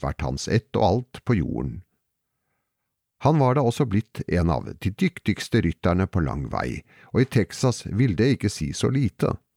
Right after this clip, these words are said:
Men så var han også glimrende utrustet med en kraftig og samtidig seig og smidig kropp,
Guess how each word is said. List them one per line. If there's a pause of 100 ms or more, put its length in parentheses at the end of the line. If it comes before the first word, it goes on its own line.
(1000)
Men
så
var
han
også (160)
glimrende
utrustet
med
en
kraftig
og
samtidig
seig
og
smidig
kropp,